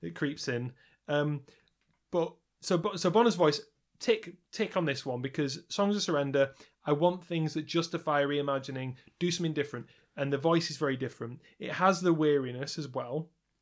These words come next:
which I think works very, very well. And also,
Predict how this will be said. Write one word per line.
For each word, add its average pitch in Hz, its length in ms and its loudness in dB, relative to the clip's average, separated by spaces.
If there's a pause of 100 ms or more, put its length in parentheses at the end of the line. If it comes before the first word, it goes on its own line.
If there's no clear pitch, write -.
(380)
which 143 160 -8
I - 20 -12
think 151 220 -2
works 143 220 -4
very, 135 360 -2
very 135 200 -2
well. 127 340 -8 (320)
And 165 100 2
also, 175 400 4